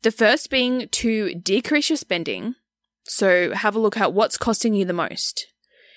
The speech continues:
Can you downgrade your rental? Can you stop online shopping as much? Can you change banks to save the monthly fee? Depending on how big the difference is between your expenses and your income will depend on obviously what you need to change.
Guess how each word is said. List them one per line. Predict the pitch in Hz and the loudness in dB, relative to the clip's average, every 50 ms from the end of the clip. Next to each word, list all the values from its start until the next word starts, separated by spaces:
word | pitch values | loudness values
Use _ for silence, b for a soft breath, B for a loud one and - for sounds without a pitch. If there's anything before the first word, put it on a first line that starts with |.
| b b b b | b b b b
Can | - - - 214 185 185 185 | -12 -8 -4 -4 -2 -2 -2
you | 180 180 180 175 175 | -2 -2 0 0 -2
downgrade | 165 - 180 170 175 180 180 175 196 190 190 196 190 - | 0 -2 -2 -2 -2 -2 -2 0 2 2 2 2 2 2
your | 247 247 262 | 2 4 4
rental? | 254 302 311 285 - - 180 - - 202 220 - _ _ _ _ b b b b b b b b b b | 4 2 2 2 2 0 -2 -2 -4 -6 -14 -16 _ _ _ _ b b b b b b b b b b
Can | - - 214 180 175 180 | -8 -4 -2 -2 0 0
you | 175 175 180 180 185 | -2 -2 -2 0 0
stop | - - - - 190 180 - | 2 2 2 2 2 2 2
online | - 196 196 214 214 220 240 | 2 0 2 2 2 2 2
shopping | - - 320 302 - 294 254 | 2 2 2 2 2 2 0
as | 208 - - | 0 -2 -4
much? | - - - - - - - - - _ b b b b b b b b b | -6 -8 -8 -6 -6 -6 -6 -6 -10 _ b b b b b b b b b
Can | - 220 196 | -4 -4 -2
you | 190 202 | -2 -2
change | 208 - 233 247 247 233 - - | -4 -2 -2 0 0 -2 0 2
banks | - 285 262 208 170 175 - - | 2 2 2 2 -2 -6 -8 -6
to | - - | -4 -2
save | - 220 202 196 233 | 0 0 0 0 0
the | 220 | -2
monthly | 208 208 208 220 - 247 240 | -4 -4 -4 -4 -4 -4 -6
fee? | 233 - 277 247 220 160 - - - _ _ _ _ _ _ _ _ _ _ _ _ _ _ _ _ _ _ _ _ _ | -4 -2 -2 -2 -2 -2 -6 -8 -12 _ _ _ _ _ _ _ _ _ _ _ _ _ _ _ _ _ _ _ _ _
Depending | - 233 - 233 233 233 254 277 | -6 -4 -2 0 0 0 2 2
on | 285 285 277 | 2 2 2
how | 226 208 233 233 220 220 214 214 214 208 214 208 214 220 _ _ _ _ _ _ _ | 2 2 4 4 6 6 6 6 6 6 4 2 0 -4 _ _ _ _ _ _ _
big | 233 220 214 240 285 262 370 359 349 - _ - 330 | 2 4 4 4 4 2 2 -2 -4 -4 _ -10 -6
the | 320 311 | -4 0
difference | - 302 294 302 - 311 311 320 302 | 2 2 2 2 2 0 0 0 0
is | 262 285 320 339 320 | 0 0 0 0 0
between | 302 254 - 262 254 233 226 | -2 -2 0 0 0 2 2
your | 220 214 | 2 2
expenses | 220 - - - 220 214 214 214 220 | 0 0 0 0 0 0 0 0 0
and | 220 214 | 0 0
your | 208 185 | 0 0
income | 180 190 190 - 226 226 247 254 | 0 0 0 0 2 2 2 4
will | 233 220 202 | 4 2 2
depend | 190 214 202 - 214 214 190 190 190 - | 2 0 -2 -2 0 0 0 0 0 0
on | - 185 185 185 180 | 0 0 0 0 0
obviously | 170 - 175 180 185 - - 185 180 175 | -2 -2 -2 -2 0 0 0 2 0 0
what | 175 180 175 - - | 0 0 0 -2 0
you | - 180 175 170 | -2 -4 -4 -4
need | 175 170 170 | -4 -2 -2
to | - - | -2 -2
change. | - - - 170 160 175 202 262 330 - - - | -2 -2 -2 -2 0 0 0 0 0 0 -4 -6